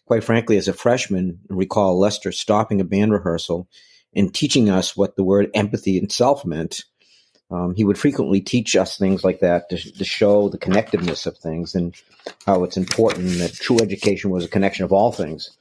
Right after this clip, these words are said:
all disciplines of the human experience. Well, Lester had studied with Leonard Bernstein while he was at the University of Lowell. He told us about Bernstein, who passed a Boston Latin School test by answering a particular difficult exam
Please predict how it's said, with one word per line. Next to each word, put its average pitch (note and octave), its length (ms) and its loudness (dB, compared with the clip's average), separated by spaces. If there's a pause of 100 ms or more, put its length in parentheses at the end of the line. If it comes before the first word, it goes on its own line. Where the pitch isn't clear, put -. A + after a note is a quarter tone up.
(140)
all F#2+ 220 2
disciplines F#2+ 640 0
of F2 60 0
the F2 80 2
human F2+ 260 2
experience. F#2+ 680 0 (1080)
Well, F#2 240 2
Lester A2 400 -2
had G2+ 160 0
studied A2+ 280 2
with F#2+ 120 0
Leonard F#2 240 0
Bernstein F#2 460 -2
while F2+ 160 0
he F2+ 80 0
was F2+ 160 -2
at E2+ 260 -2
the F#2 80 -10
University F2+ 400 -2
of E2 100 -4
Lowell. G2+ 460 2 (560)
He G2+ 100 -16
told A#2+ 200 0
us G2+ 80 -4
about G2 240 2
Bernstein, G#2 480 2
who F2+ 240 -4
passed G2+ 280 -2
a A2 40 2
Boston F#2+ 480 0
Latin G#2 260 0
School G2 320 -2
test - 400 -2
by F2 120 0
answering F#2 440 0
a E2+ 60 -4
particular F#2 440 -2
difficult - 540 -4
exam F2+ 680 0